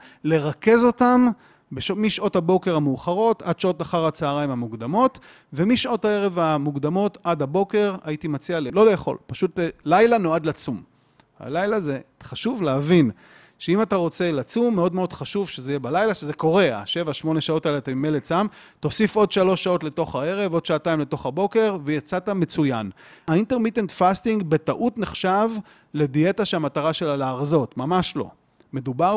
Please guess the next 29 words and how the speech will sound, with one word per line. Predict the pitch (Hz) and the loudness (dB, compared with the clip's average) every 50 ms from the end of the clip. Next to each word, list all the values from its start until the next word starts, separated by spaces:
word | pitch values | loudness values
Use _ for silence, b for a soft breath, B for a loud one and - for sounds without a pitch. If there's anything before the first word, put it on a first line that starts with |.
| 202 - | 0 0
פה | 240 233 226 190 - | 0 0 0 0 -2
על | 151 139 | -2 -4
מרכיב, | 131 123 120 123 - - 202 214 220 190 160 | -4 -6 -6 -8 -10 -8 -6 -6 -6 -6 -6
הצום | - - - - 196 208 208 | -8 -6 -2 -2 0 0 0
היום | 208 208 214 214 196 | 0 -2 -2 -2 -2
מוכח | 160 135 123 - - 180 185 196 - - | -4 -4 -4 -2 -2 0 0 0 -2 -4
כמרכיב | - 147 131 127 123 - - 190 170 143 | -6 -6 -6 -6 -8 -8 -8 -8 -8 -8
בריאותי. | 127 127 131 127 120 113 - - 196 220 254 254 233 B B B B B _ _ - | -8 -8 -6 -6 -6 -6 -4 -2 -2 -2 -2 -2 -6 B B B B B _ _ -10
ה-, | 131 123 - - | -10 -8 -8 -8
המחקרים | 143 139 123 - - - 139 175 220 | -8 -8 -8 -8 -10 -8 -4 -4 -2
בנושא | 233 226 196 170 - 196 190 | -2 -2 -2 -2 0 0 -2
זקנה | 160 139 143 - - 143 160 180 180 | -2 -2 -6 -8 -6 -4 -2 -2 0
אומרים | 156 139 135 139 160 185 214 233 240 220 - B B B B B B B B - | -2 -2 -2 -2 -2 -2 -4 -4 -6 -10 -14 B B B B B B B B -10
שהדרך | - 139 120 127 131 170 202 226 214 185 | -6 -6 -6 -4 -2 0 0 0 0 0
ההתנהגותית | 208 185 165 - 165 151 139 135 135 143 139 - 202 202 - 175 | -2 -2 -2 -2 -4 -4 -4 -4 -4 -6 -8 -6 -8 -8 -6 -8
הטובה | 143 - - 143 120 131 170 180 | -8 -6 -6 -6 -2 -2 -2 0
ביותר | 175 190 180 - 185 156 | 0 -2 -2 -2 -4 -8
שהוכחה | - - 170 156 127 - 143 127 - - - 185 196 | -6 -6 -6 -6 -6 -6 -10 -12 -10 -6 -2 0 0
היום | 196 190 175 160 151 | 2 2 0 0 -2
כמאריכת | - - 139 131 127 123 123 127 123 - 170 165 - - | -4 -6 -6 -6 -6 -8 -8 -10 -10 -6 -6 -8 -8 -8
חיים | - 143 151 170 170 | -10 -8 -6 -6 -6
בצורה | 147 - - - 143 160 151 | -6 -8 -10 -8 -8 -8 -8
די | 135 139 180 202 202 | -6 -6 -6 -6 -6
חד | - 160 156 143 143 | -4 -6 -6 -6 -6
משמעית, | 139 - - 127 107 127 165 185 202 - - - | -6 -6 -6 -8 -8 -8 -8 -10 -10 -12 -16 -20
זה | 127 127 | -18 -14
כנראה | - - 131 139 143 147 165 156 | -10 -8 -6 -6 -4 -4 -4 -4
הצום | 135 - - - 180 196 220 220 202 - _ _ - 143 | -4 -4 -4 -2 -2 -2 -2 -4 -6 -12 _ _ -18 -14
לסירוגין, | 123 - - 127 113 120 135 156 208 226 | -12 -10 -10 -10 -10 -10 -8 -4 -4 -4